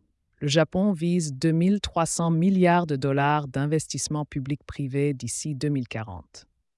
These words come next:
Rapporte Nikkei, bofa estime que c'est l'un des principaux facteurs de la dépréciation du yen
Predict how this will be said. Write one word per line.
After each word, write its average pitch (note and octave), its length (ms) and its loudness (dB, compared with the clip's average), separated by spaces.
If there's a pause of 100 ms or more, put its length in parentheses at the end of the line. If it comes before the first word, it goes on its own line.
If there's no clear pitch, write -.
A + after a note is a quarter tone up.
(120)
Rapporte D#3 520 0
Nikkei, D#3 340 4
bofa E3 500 4
estime F#3 380 0
que D#3+ 100 -2
c'est D3 160 -2
l'un D3+ 220 4
des D#3 140 2
principaux E3+ 400 -2
facteurs D#3+ 580 2
de C#3+ 100 -4
la A#2 140 -2
dépréciation C#3 640 -2
du A#2+ 140 -2
yen D#3 400 -2